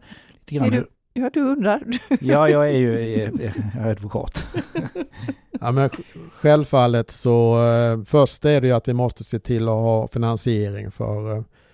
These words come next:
Speaker 3: det är vi människor som, som, som utför massa uppdrag och bygger upp en infrastruktur som den här verksamheten ska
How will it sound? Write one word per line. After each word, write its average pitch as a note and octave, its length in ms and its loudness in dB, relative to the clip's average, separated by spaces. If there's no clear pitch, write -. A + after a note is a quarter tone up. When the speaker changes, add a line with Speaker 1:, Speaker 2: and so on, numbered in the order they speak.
Speaker 3:
det A#2+ 180 -6
är A#2+ 100 -2
vi A#2+ 300 0
människor A#2+ 320 -2
som, G#2+ 280 -4
som, G#2+ 280 -6
som A#2 160 -4
utför A2+ 340 -2
massa G#2+ 300 -6
uppdrag G#2 420 -4
och G#2+ 60 -6
bygger A2 260 -4
upp A2 160 -4
en A2+ 80 -2
infrastruktur A2 720 -6
som G#2+ 280 -8
den G#2+ 140 -6
här A2 120 -4
verksamheten G#2 680 -6
ska G#2+ 280 -8